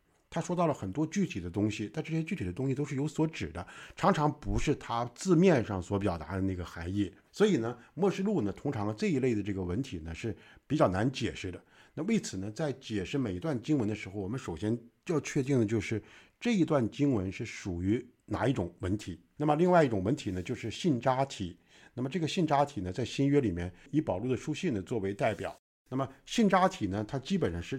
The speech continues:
走的是书信的这样的一个路线。那里面大多的时候呢是什么？是说理，但有的时候呢也是在叙事。那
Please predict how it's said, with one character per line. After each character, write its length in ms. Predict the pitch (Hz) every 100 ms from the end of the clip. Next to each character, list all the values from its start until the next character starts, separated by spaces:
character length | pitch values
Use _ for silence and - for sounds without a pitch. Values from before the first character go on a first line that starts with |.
| -
走 260 | - 107 87
的 100 | 95
是 140 | -
书 320 | 120 - 170
信 260 | 165 - 220
的 80 | 117
这 140 | 92
样 160 | 104 87
的 60 |
一 100 | 82
个 100 | 85
路 220 | 95 127 92
线。 240 | 104 92 - - -
那 120 | 139
里 180 | 156 101
面 120 | 90 117
大 200 | 170 127
多 160 | 135
的 80 | 131
时 220 | 120 -
候 160 | - 113
呢 100 | 95
是 140 | -
什 160 | 107 85
么？ 120 | 87
是 160 | - 107
说 320 | - - 175
理， 460 | 147 85 85 87 - _ _ _
但 160 | - 120
有 100 | 98
的 80 | 113
时 160 | -
候 140 | 98 -
呢 100 | 104
也 280 | 101 92 80
是 180 | -
在 180 | 101 107 87
叙 340 | - 165 123
事。 400 | - - 202 143 - _
那 200 | - 135